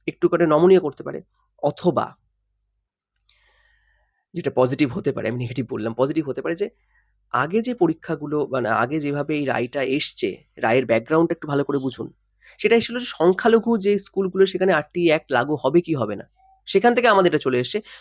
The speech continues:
ফলে এখানে কিন্তু আর্গুমেন্ট করার, সমস্ত রাজ্য কা-, থাকে,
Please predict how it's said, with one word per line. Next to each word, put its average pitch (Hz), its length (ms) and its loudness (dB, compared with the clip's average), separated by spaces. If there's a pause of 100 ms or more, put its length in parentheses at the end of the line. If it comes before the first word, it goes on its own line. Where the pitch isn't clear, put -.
(120)
ফলে 226 160 6
এখানে 220 240 4
কিন্তু 240 280 0
আর্গুমেন্ট 196 540 2
করার, 135 220 2 (440)
সমস্ত 208 500 -2
রাজ্য 170 480 4
কা-, 170 120 -8
থাকে, 156 600 -6